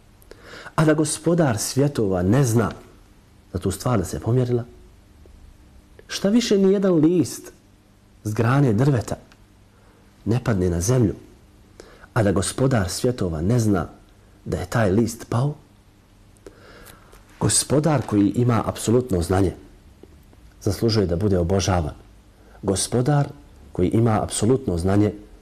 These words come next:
je jedini dostojan da bude obožavan. Uzvišeni Allah, te bareke ve taala,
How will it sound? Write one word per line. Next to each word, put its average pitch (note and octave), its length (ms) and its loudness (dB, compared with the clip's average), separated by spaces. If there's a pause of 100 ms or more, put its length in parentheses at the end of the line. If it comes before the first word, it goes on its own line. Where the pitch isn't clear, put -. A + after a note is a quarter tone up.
(200)
je G#2 120 2
jedini D3 480 2
dostojan F#2+ 540 -2 (420)
da F#2+ 100 0
bude F2+ 300 0 (180)
obožavan. E2 540 -2 (1040)
Uzvišeni F3+ 440 2
Allah, F3 320 2
te A2 120 -2
bareke C3 360 0
ve F#2 60 0
taala, G2+ 320 2